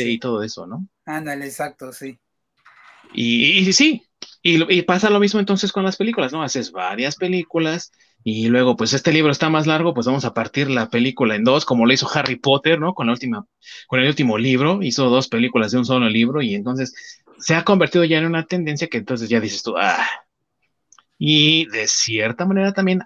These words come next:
Speaker 2: abaratan ese modelo y esa forma de narrar la historia. Pero por lo demás,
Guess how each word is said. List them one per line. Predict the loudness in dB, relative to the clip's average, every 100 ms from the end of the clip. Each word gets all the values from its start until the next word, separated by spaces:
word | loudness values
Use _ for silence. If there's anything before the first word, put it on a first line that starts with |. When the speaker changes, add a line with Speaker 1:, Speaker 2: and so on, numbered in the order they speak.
| -4
Speaker 2:
abaratan | -2 -2 -2 -4 -2 0 -2 0 -2 -2 _ _ _ _ _ _ _ _ _ -2
ese | 0 2 2
modelo | 2 4 2 2 0
y | -2
esa | -4 -6
forma | -4 -4 -4
de | -6
narrar | -8 -6 -4
la | -4
historia. | -2 0 0 -2 _ -20 -20 _
Pero | 2 4
por | 4 4
lo | 6
demás, | 4 4 2 -2